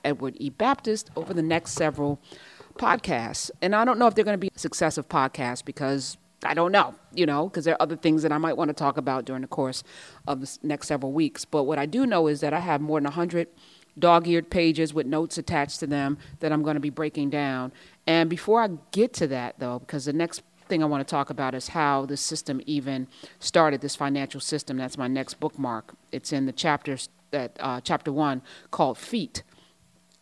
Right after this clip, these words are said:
And in this chapter, Edward Baptist has everything broken down into even a chart about each state, each of the thirteen, uh, colonies, and how,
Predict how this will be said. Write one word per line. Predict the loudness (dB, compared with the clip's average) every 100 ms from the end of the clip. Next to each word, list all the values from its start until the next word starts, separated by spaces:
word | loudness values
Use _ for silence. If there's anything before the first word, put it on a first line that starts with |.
| _
And | -2 0
in | 2 2
this | 2 0 -4 -4
chapter, | 4 4 4 0 0 -2 -8 -4
Edward | 0 2 2
Baptist | 4 2 2 -4 -2
has | 0 0 0 -2 -4 0
everything | 0 0 0 0 0
broken | 0 -2 -2 -2
down | -2 -2 -2 -4
into | -4 -4 -4 -4 -2 -2 -2
even | -4 -4
a | -6
chart | -4 2 2 2 -4
about | -6 -4 -4 -6
each | -8 -8 -10 _
state, | -12 0 2 2 0
each | -8 -6
of |
the | -4
thirteen, | 0 0 0 0 0 -4 -10 -18 -20 -4
uh, | 0 0
colonies, | 0 2 4 6 4 2 0 -4
and | -6
how, | -4 0 2 4 4 0